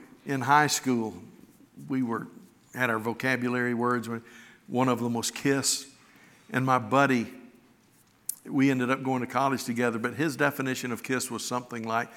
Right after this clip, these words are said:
"A kiss is a sound caused by the separation of lips joined in a concave fashion to express affection or emotion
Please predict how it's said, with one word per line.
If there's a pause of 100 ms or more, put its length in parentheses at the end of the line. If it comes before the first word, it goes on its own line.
(580)
"A
kiss
is
a (440)
sound
caused
by
the (640)
separation
of
lips
joined
in
a
concave
fashion (1040)
to
express (100)
affection
or
emotion